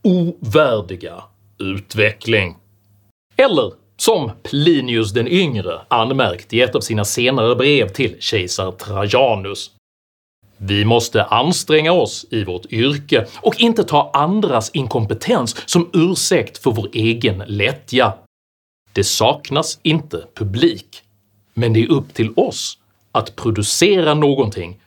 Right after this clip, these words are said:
värt att ta del av."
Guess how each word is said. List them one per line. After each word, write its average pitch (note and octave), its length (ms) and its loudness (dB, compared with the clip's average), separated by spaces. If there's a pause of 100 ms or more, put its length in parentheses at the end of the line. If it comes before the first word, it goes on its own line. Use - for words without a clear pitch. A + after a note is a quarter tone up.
(140)
värt G2+ 520 -2 (440)
att G2 360 -4
ta F#2 160 -4
del F#2+ 680 0 (140)
av." G2+ 340 -6